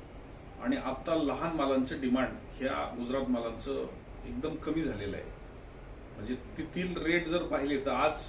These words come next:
पन्नास साठ रुपये इथं गुटी जात असेल महाराष्ट्रामध्ये, तर तसे माल तिथं वीस, पंचवीस, तीस रुपये जात आहेत. म्हणजे निम्म्याने रेट तिथले कमी आहेत, परंतु ज्या ज्या राज्यामध्ये माल जातोय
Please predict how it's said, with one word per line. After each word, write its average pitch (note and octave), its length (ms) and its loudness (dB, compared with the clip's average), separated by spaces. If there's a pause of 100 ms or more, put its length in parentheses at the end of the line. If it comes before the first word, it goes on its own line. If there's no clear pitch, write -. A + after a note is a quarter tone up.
पन्नास D#3+ 420 2
साठ E3+ 140 4
रुपये E3+ 220 2
इथं F3 280 0
गुटी E3 220 0
जात D#3 200 4
असेल A#2 340 4 (540)
महाराष्ट्रामध्ये, A#2 640 0 (560)
तर B2+ 60 -4 (120)
तसे D#3+ 200 -4
माल C#3 280 2
तिथं C#3 220 0
वीस, C#3 160 0
पंचवीस, - 420 0 (100)
तीस C3 160 -4
रुपये A#2+ 220 -2
जात G2 260 -2
आहेत. D#2+ 120 -4 (480)
म्हणजे D3+ 160 0
निम्म्याने F3 520 8
रेट F3+ 260 6
तिथले - 420 -4
कमी D#3+ 280 6
आहेत, G2 260 6 (680)
परंतु D#3+ 380 2 (560)
ज्या C#3 160 8
ज्या F#3 200 10
राज्यामध्ये D3 480 6
माल C3 220 4
जातोय B2 360 4